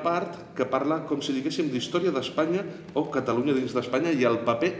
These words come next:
essencial. Per això diuen, i no s'equivoquen, diu, «És que si Catalunya se separa d'Espanya, es trenca, de-, sí, desapareix Espanya». La, l'Espanya tal i com s'ha concebut, sí, perquè el motor de l'aparició d'Espanya és Catalunya, eh, amb els reis catòlics i tot això. El,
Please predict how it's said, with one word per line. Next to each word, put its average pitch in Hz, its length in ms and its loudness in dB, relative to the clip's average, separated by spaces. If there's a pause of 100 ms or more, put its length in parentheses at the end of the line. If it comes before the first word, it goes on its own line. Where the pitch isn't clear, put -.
(120)
essencial. 113 880 2
Per 107 80 -2
això 151 160 0
diuen, 113 320 2
i 135 80 -2
no 170 80 0
s'equivoquen, 87 560 -4
diu, 90 80 -2 (260)
«És 143 140 -4
que 175 80 2
si 170 160 0
Catalunya 127 340 0
se 117 140 -6
separa 107 320 -2
d'Espanya, 110 440 -4 (360)
es 101 120 -10
trenca, 98 360 -4
de-, 92 120 -4
sí, 107 200 -2
desapareix 87 400 -4
Espanya». 71 440 -16 (760)
La, 82 460 -4 (240)
l'Espanya 87 720 -6
tal 90 140 0
i - 20 -2
com 87 180 -10
s'ha 82 140 -8
concebut, 85 340 -8
sí, 80 220 -6
perquè - 240 -8
el 87 80 -2
motor 110 540 2 (100)
de 90 160 -4
l'aparició 85 960 -6
d'Espanya 95 420 -4
és 120 80 -10
Catalunya, 113 540 -4 (420)
eh, 82 80 -10
amb 113 160 -2
els 82 140 -4
reis 90 180 -6
catòlics 98 400 -4
i 143 60 -4
tot 135 160 -4
això. - 180 -2
El, 87 240 -4